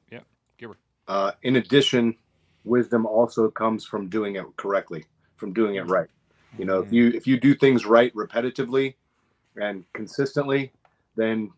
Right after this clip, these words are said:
Speaker 2: you gain some wisdom from that as well. It's not, it's not fully from doing it wrong, you know.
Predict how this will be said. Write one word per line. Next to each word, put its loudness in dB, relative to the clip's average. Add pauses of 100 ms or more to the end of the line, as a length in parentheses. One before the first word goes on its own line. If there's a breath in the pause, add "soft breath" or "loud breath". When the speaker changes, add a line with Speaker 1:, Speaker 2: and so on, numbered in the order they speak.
Speaker 2:
you -8
gain -2
some -10
wisdom -4
from -10
that 0
as -8
well. -2
It's -10
not, -4 (400 soft breath)
it's -8
not 2
fully 0
from -8
doing -2
it -8
wrong, -4
you -10
know. -10